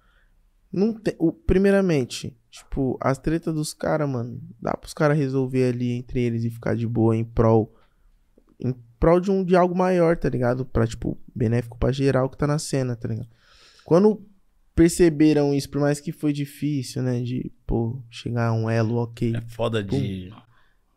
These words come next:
Speaker 2: né?
Speaker 1: O aperto de mão todo, tipo, falar, "Pô, desculpa, desculpa", aceitar a desculpa do outro, pá, pá,
Speaker 2: Cada
Speaker 1: pá.
Speaker 2: um entendeu que errou de um lado.
Speaker 1: Tá ligado? É difícil, mas, mano, agora eu acho que eles conseguiram entender, assim, pra que,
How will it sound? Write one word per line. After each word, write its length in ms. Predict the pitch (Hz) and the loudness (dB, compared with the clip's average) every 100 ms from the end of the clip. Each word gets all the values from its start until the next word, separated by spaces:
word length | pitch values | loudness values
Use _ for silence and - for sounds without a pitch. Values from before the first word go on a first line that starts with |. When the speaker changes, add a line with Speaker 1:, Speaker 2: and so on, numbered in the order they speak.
| - | -12
Speaker 2:
né? 280 | 101 104 101 - | -8 -6 -8 -4
Speaker 1:
O 120 | 117 | -2
aperto 340 | 113 117 117 | 0 0 0
de 100 | 120 | -2
mão 160 | 120 117 | -2 0
todo, 200 | 117 117 | 0 -2
tipo, 260 | 117 131 117 | -4 -6 -6
falar, 320 | - 113 117 | -4 -4 -2
"Pô, 300 | 117 147 139 | 0 2 2
desculpa, 600 | 127 127 - 143 131 127 | -2 -8 -2 -2 0 -4
desculpa", 560 | 127 - 139 127 123 | -4 -6 -4 -4 -4
aceitar 360 | 113 123 117 120 | -4 -4 -2 -2
a 40 | |
desculpa 380 | 117 - 123 131 | -4 -6 -6 -4
do 120 | 120 117 | -4 -2
outro, 440 | 123 127 123 - | 0 0 -2 -12
pá, 120 | - | -14
pá, 140 | - 104 | -12 -10
Speaker 2:
Cada 120 | 104 | -4
Speaker 1:
pá. 140 | 127 | -2
Speaker 2:
um 60 | 117 | -2
entendeu 360 | 117 123 113 117 | -6 -8 -8 -8
que 140 | 117 | -6
errou 200 | 107 113 | -6 -6
de 120 | 107 | -6
um 140 | 101 95 | -8 -6
lado. 380 | 107 101 104 113 _ _ | -6 -8 -10 -18 _ _
Speaker 1:
Tá 120 | - 107 | -4 -2
ligado? 360 | 110 127 120 | 0 2 2
É 40 | 117 | 0
difícil, 440 | 143 - 147 135 | -2 -4 -4 -2
mas, 160 | 135 147 | -2 0
mano, 320 | 156 123 113 - _ _ _ _ _ _ | 0 0 -4 -14 _ _ _ _ _ _
agora 520 | 110 120 123 131 143 | 0 0 4 6 8
eu 60 | 143 | 6
acho 220 | 143 - | 4 0
que 100 | 139 | -4
eles 400 | 135 139 127 - _ _ _ - | -2 -2 -6 -16 _ _ _ -8
conseguiram 640 | 135 127 - 131 127 131 | -6 -4 -6 0 2 4
entender, 500 | 127 127 135 127 120 120 | 2 0 0 2 2 2
assim, 580 | 120 - 120 113 110 117 - _ _ _ _ - | 0 -4 -2 -2 -4 -10 -20 _ _ _ _ -6
pra 120 | - 113 | -2 0
que, 380 | 117 135 131 | 0 0 0